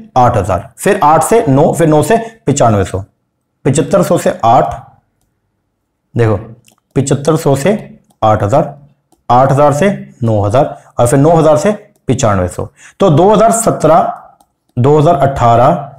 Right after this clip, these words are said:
दो हज़ार उन्नीस और दो हज़ार बीस। तो दो हज़ार सत्रह से दो हज़ार अठारह कितनी बढ़ी? पाँच सौ बढ़ी। किस पे बढ़ी? पचहत्तर सौ पे बढ़ी।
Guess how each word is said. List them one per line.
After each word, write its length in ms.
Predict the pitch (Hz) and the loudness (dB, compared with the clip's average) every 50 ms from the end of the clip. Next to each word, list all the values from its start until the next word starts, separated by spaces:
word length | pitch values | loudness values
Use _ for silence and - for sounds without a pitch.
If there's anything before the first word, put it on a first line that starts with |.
| - _ _ 120 | -20 _ _ -2
दो 180 | 120 127 135 | 0 2 2
हज़ार 240 | 135 127 151 120 - - | 2 2 0 0 0 0
उन्नीस 580 | 123 113 110 110 117 135 160 - - - - - _ _ _ _ _ _ - | 0 0 2 2 0 0 -2 -2 -6 -10 -12 -16 _ _ _ _ _ _ -2
और 60 | 123 | 0
दो 180 | 117 131 120 - | 2 2 2 2
हज़ार 320 | 117 185 214 - - - - - | 2 0 0 -2 -6 -12 -10 -8
बीस। 400 | 117 113 95 107 92 90 - - - - - _ | -6 -4 -4 -4 -4 -6 -8 -12 -18 -20 -6 _
तो 60 | - 175 | 0 2
दो 160 | 151 175 196 | 2 2 2
हज़ार 140 | 202 247 - | 2 2 2
सत्रह 300 | - 220 - 240 240 220 | 0 0 0 2 2 2
से 80 | 240 | 4
दो 120 | 208 220 220 | 4 4 4
हज़ार 140 | 220 226 | 4 2
अठारह 280 | 190 180 180 170 147 - | 2 2 2 2 2 2
कितनी 220 | - 180 220 240 | 0 0 0 2
बढ़ी? 200 | 220 185 180 202 214 | 2 2 2 2 0
पाँच 540 | 214 - - - _ _ 156 151 147 139 - | -2 -6 -14 -20 _ _ 0 2 2 2 0
सौ 80 | 139 | 0
बढ़ी। 200 | 117 110 104 - | 0 0 0 0
किस 180 | - 240 233 - | 0 -2 0 2
पे 100 | 277 262 | 2 2
बढ़ी? 220 | 214 233 262 269 277 - - - _ _ - | 4 4 2 2 0 -4 -8 -18 _ _ -4
पचहत्तर 320 | 156 175 151 147 190 165 | -2 -2 -2 0 -2 0
सौ 160 | - 160 143 | 0 0 0
पे 120 | 117 123 101 | 0 0 0
बढ़ी। 260 | 98 92 87 87 | 0 -2 -4 -6